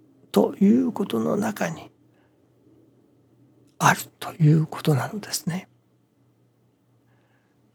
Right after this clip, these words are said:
ですから、成り行きを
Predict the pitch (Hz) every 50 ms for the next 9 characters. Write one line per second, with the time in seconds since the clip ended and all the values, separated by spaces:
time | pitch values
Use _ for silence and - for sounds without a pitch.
0 | _ _ _ _ _ _ - - 131 - - - 147 127 131 156 - 381 453 _
1 | _ _ _ _ _ _ _ _ _ - - 127 143 143 147 143 143 - - -
2 | 165 156 294 339 359